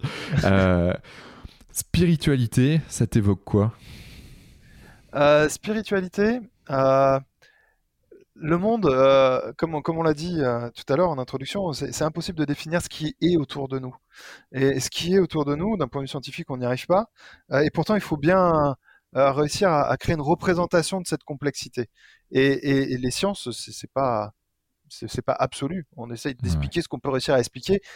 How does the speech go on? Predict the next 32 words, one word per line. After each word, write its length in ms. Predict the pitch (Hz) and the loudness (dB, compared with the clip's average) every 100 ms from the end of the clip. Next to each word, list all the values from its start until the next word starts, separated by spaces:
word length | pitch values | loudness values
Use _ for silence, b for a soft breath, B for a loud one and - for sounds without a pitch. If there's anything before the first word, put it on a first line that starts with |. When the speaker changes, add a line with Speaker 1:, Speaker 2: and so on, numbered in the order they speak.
| B _ - | B _ -6
Speaker 1:
Et, 380 | 143 139 135 120 | 0 2 0 -4
et 40 | |
c'est 140 | - 151 | -4 0
pas 140 | 165 | 0
parce 220 | 139 131 | 2 -2
que 140 | - 143 | -4 -4
ça 160 | 147 | -2
sort 240 | - 185 156 | 0 0 0
du 100 | 139 | -2
domaine 240 | 135 139 | -6 -6
scientifique 480 | 135 131 - - 190 | -6 -8 -8 -14 -10
que 80 | - | -4
ça 160 | - | -2
n'est 140 | 135 139 | 0 -2
plus. 280 | 180 180 - B B B B 131 | -4 -12 -14 B B B B 0
Euh, 500 | 135 135 127 127 123 | 2 4 4 4 2
et 80 | 139 | 0
pour 180 | - 165 | -2 0
moi, 80 | 220 | 0
la 60 | 185 | 0
spiritualité, 640 | - 156 - 160 160 214 | -2 -4 0 -2 0 -2
c'est 140 | - | -2
quelque 160 | 170 160 | -4 -4
chose 160 | 190 - | -4 -4
qui 120 | 170 | -4
essaye 180 | 156 175 | -4 -2
d'embrasser 340 | 160 160 - | -2 -2 -2
quelque 160 | 165 160 | -2 -2
chose 120 | 170 | -2
de 80 | 151 | -4
plus 180 | - 185 | -4 2
large 340 | 156 170 - | 2 2 -4